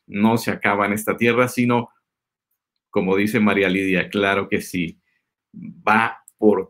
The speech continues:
toda la eternidad en una escuela superior. Gracias por eso. Esto es algo realmente maravilloso. Así que, eh, vamos a concluir. Quiero leer de Fernando Morales un corto poema que escribió. Es, es,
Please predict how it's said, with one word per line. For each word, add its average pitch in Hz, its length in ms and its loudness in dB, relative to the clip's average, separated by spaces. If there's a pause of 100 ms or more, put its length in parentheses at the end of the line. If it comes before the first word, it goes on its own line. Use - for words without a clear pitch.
toda 107 300 4
la 92 100 -2
eternidad 92 520 -4
en 98 120 -6
una 92 140 -6
escuela 90 260 -4
superior. 87 640 -2
Gracias 95 600 0
por 87 200 -4
eso. 90 340 -6 (280)
Esto - 280 -2
es 98 80 -2
algo 92 260 -2
realmente 90 540 0
maravilloso. 82 840 -2 (420)
Así 110 280 2
que, 120 280 4 (1000)
eh, 104 300 0
vamos 117 400 0
a 113 80 0
concluir. 113 640 6
Quiero 139 220 4
leer 139 420 4 (240)
de 98 200 -6
Fernando 110 400 2
Morales 120 500 4
un 117 240 -2
corto 120 400 2
poema 101 460 2 (260)
que 92 60 -8
escribió. 90 640 -4 (760)
Es, 107 320 -4
es, - 500 -2